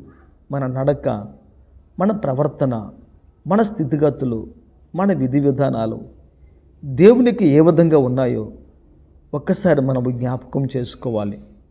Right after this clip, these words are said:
దేవుడు సర్వాంతర్యామి,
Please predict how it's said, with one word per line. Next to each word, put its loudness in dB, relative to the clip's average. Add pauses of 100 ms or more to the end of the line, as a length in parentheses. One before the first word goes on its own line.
(580)
దేవుడు 4
సర్వాంతర్యామి, -2